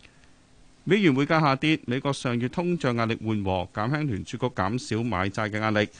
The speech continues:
睇返美元對主要貨幣嘅賣價，對港元七點七八，日元一一零點四五，瑞士法郎零點九二二，加元一點二五一，人民幣六點四八，英鎊對美元一點三八七，歐元對美元一點一七四，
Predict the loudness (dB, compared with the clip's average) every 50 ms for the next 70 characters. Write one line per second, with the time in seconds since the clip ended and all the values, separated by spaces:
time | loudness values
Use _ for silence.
0 | -20 -20 -20 -18 -6 0 0 0 2 2 2 2 2 0 0 0 0 0 -2 -2
1 | 0 -2 -2 0 0 0 0 0 0 2 0 0 2 2 2 2 2 2 2 2
2 | 2 2 0 -2 -4 -4 -2 0 2 2 2 2 2 0 0 -2 -2 -2 -4 -2
3 | 0 -2 -2 0 -2 -2 0 2 2 2 2 0 -6 -20 -20 -20 -20 -20 -20 -18
4 | -4 2 2 2 2 2 0 -2 0 0 2 2 0 0 0 0 0 0 0 0
5 | -2 -2 0 0 0 0 2 2 2 2 2 2 4 4 4 2 0 -6 -8 -2
6 | 0 0 0 0 -2 -2 0 0 2 0 0 0 -2 -2 -4 -4 -4 -2 -2 -2
7 | 0 0 0 0 0 -2 -2 0 2 2 2 2 2 -2 -4 -2 0 0 2 2
8 | 0 0 0 0 -2 -2 -2 0 -2 -2 0 0 0 0 0 0 2 4 4 2
9 | 2 0 -6 -20 -20 -20 -10 -2 0 2 2 2 2 2 2 2 2 2 -2 -4
10 | -2 -2 0 0 0 0 0 0 2 2 2 2 2 -2 -8 -20 -20 -20 _ -2
11 | 0 0 2 2 2 0 0 0 0 0 0 0 0 -2 -2 -2 -2 -2 -2 -2
12 | -2 -2 -2 -2 0 0 0 0 0 0 -2 0 2 2 2 2 0 -6 -20 -20
13 | -20 -12 -4 0 2 2 2 2 0 -2 -2 -2 -2 -2 0 -2 -2 0 -2 -2
14 | -2 -2 -4 -4 -4 -4 -4 -4 -4 -4 -4 -4 -2 -2 0 0 0 0 -2